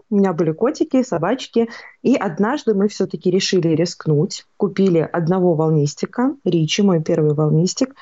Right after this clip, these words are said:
Поселили его в комнату, где сейчас, собственно, и находится терем попугаев. То есть он, а, ну, комната изолирована.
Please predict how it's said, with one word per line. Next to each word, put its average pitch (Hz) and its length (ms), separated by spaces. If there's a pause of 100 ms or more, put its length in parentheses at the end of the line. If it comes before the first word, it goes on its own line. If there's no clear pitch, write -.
(360)
Поселили 233 500
его 190 180
в 196 80
комнату, 180 460
где 160 260
сейчас, 170 460
собственно, 165 480
и 165 40
находится 160 560
терем 165 300
попугаев. 240 540
То - 100
есть 165 160
он, 202 220
а, 180 120
ну, 208 160
комната 269 400
изолирована. 165 800